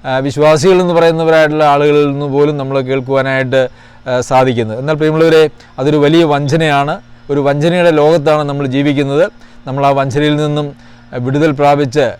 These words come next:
സത്യമായ ദൈവവചന പ്രമാണങ്ങളോട് നാം അടുത്ത് വരേണ്ടത് ആവശ്യമാണ്. നമ്മളുടെ ജീവിതം എങ്ങനെയാണെങ്കിലും ഒരു കുഴപ്പവുമില്ല, കർത്താവ് നമുക്ക് വേണ്ടി മരിച്ച് നമ്മുടെ പാപത്തിന് പരിഹാരം വരുത്തി,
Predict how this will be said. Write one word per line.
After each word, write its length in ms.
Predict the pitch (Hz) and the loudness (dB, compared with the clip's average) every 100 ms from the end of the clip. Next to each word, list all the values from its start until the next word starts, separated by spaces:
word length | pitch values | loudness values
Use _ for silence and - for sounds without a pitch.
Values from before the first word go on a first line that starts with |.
| - - | -14 -14
സത്യമായ 680 | 139 - 180 165 165 165 180 | -14 -6 -2 0 2 2 2
ദൈവവചന 640 | 151 156 156 156 156 151 117 - - - | 2 2 2 0 0 -2 -4 -16 -20 -10
പ്രമാണങ്ങളോട് 760 | 139 147 156 151 151 151 147 | -4 0 0 0 2 2 2
നാം 180 | 143 139 | -2 -4
അടുത്ത് 200 | 135 131 | -4 -2
വരേണ്ടത് 320 | 143 139 135 | -2 0 2
ആവശ്യമാണ്. 540 | 135 131 127 135 120 98 - - - - | 2 2 -2 -6 -8 -10 -18 -20 -20 -12
നമ്മളുടെ 240 | 143 170 175 | -6 -2 0
ജീവിതം 440 | 156 175 175 170 | 2 2 2 -2
എങ്ങനെയാണെങ്കിലും 640 | 160 170 170 175 175 170 160 | -2 -2 0 0 -2 -2 -4
ഒരു 80 | |
കുഴപ്പവുമില്ല, 640 | 151 147 143 160 156 139 143 | -2 -2 -2 -4 -4 -4 -4
കർത്താവ് 440 | 135 120 143 151 | -4 -4 -2 -2
നമുക്ക് 300 | 147 143 131 | -4 -8 -6
വേണ്ടി 180 | 147 143 | -4 -4
മരിച്ച് 300 | 135 135 135 | -6 -6 -8
നമ്മുടെ 240 | 143 135 | -10 -8
പാപത്തിന് 460 | 131 135 135 143 143 | -6 -6 -6 -6 -6
പരിഹാരം 420 | 135 131 143 151 | -4 -2 -2 -2
വരുത്തി, 380 | 139 127 131 233 | -2 -4 -6 -8